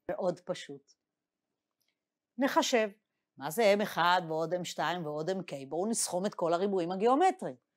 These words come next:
נתון שכל M שווה ל-N, ולכן במקום כל M נמיר אותו ב-N, ונקבל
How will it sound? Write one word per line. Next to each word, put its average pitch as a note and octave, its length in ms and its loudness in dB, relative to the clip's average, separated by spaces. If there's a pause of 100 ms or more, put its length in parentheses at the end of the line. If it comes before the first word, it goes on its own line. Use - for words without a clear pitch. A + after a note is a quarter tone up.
(260)
נתון C#4+ 420 4
שכל G3+ 460 0
M E3 200 -2
שווה D3+ 320 -4
ל-N, A3 360 6 (340)
ולכן E3+ 440 -2
במקום A#3 380 2
כל A#3 200 6 (120)
M D3+ 180 -4 (380)
נמיר A3+ 480 6
אותו E3+ 480 -2
ב-N, A3 600 4 (580)
ונקבל A#3+ 600 2